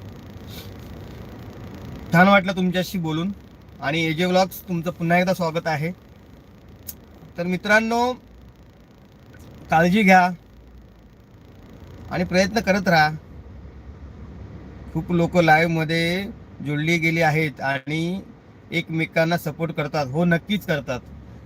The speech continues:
कसं आहे, लाईव्हमध्ये कसं आहे माहिती आहे, काही लोक असतात जे काही कमेंट पास करतात,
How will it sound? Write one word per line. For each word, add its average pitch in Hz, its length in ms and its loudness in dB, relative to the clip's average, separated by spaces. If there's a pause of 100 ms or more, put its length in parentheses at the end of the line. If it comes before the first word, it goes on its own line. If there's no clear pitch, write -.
(180)
कसं 190 200 4
आहे, 240 220 4
लाईव्हमध्ये 233 640 2
कसं 233 260 -6
आहे 233 80 0
माहिती 214 180 -6
आहे, 196 60 -6
काही 202 280 -2
लोक 233 180 -4
असतात 214 380 -4
जे 160 180 -8
काही 185 560 -4 (480)
कमेंट 175 300 -2
पास 175 260 -4
करतात, 151 500 -4